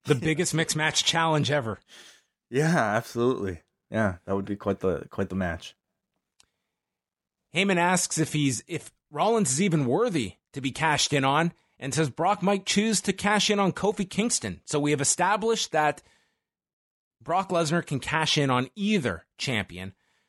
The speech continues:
Speaker 1: And this prompts Kofi to come out. As they note, the wild card rule is in effect. And Cole explains, uh, Brock's ability to cash in on either.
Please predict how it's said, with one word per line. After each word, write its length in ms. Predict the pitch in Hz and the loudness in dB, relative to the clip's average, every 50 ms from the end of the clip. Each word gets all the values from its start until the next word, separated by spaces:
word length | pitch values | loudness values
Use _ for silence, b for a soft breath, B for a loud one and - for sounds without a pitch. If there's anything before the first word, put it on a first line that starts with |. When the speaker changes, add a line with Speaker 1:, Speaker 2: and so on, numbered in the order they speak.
| _ _ _ _ _ _ - | _ _ _ _ _ _ -10
Speaker 1:
And 120 | 107 123 | -4 -2
this 120 | 151 170 - | -2 -2 -2
prompts 300 | - 180 190 196 - - | 0 0 0 0 0 -2
Kofi 340 | - 185 226 254 - 240 196 | -2 -2 -2 0 2 2 0
to 80 | 170 | 0
come 180 | - - 147 135 | 0 0 0 0
out. 280 | 135 139 170 185 - _ _ _ - | 2 2 0 0 -4 _ _ _ -14
As 140 | - 127 117 | -14 -12 -8
they 160 | - 135 135 | -4 -2 0
note, 340 | 139 160 196 214 202 - - _ - | 2 2 2 2 0 -2 -4 _ -8
the 180 | 123 131 131 | -4 0 0
wild 480 | 127 123 127 143 156 170 180 180 175 139 | 2 2 2 2 2 4 2 2 0 -2
card 300 | - 156 165 170 156 131 | -2 0 0 0 0 0
rule 340 | 131 147 170 175 190 185 180 - | 0 0 2 2 2 0 0 -2
is 240 | 135 120 117 - - | -4 -4 -4 -6 -6
in 140 | 175 180 175 | -4 -4 -2
effect. 460 | 170 - 170 147 120 - - - - _ _ _ _ _ _ _ _ _ _ _ _ | -2 0 0 0 0 -2 -8 -20 -20 _ _ _ _ _ _ _ _ _ _ _ _
And 160 | - 104 104 | -12 -12 -8
Cole 240 | - - 160 175 180 | -4 0 0 2 2
explains, 800 | 170 - - - - 143 151 151 156 165 175 175 - - - - _ _ - | 0 0 -4 -4 -2 0 0 2 2 2 2 2 0 -2 -4 -8 _ _ -6
uh, 320 | 104 104 101 101 101 98 - - | -4 -2 0 0 -2 -4 -6 -6
Brock's 320 | - 131 139 156 - - | -2 0 0 0 0 -2
ability 400 | 147 127 139 139 147 151 151 156 | -2 0 2 2 2 2 2 2
to 80 | 156 135 | 0 0
cash 380 | 123 - 139 139 151 151 - 151 | -2 -2 0 0 2 2 2 2
in 100 | 147 151 | 2 2
on 160 | 147 147 143 | 2 2 2
either. 320 | 135 127 123 131 135 131 | 0 0 0 0 -2 -4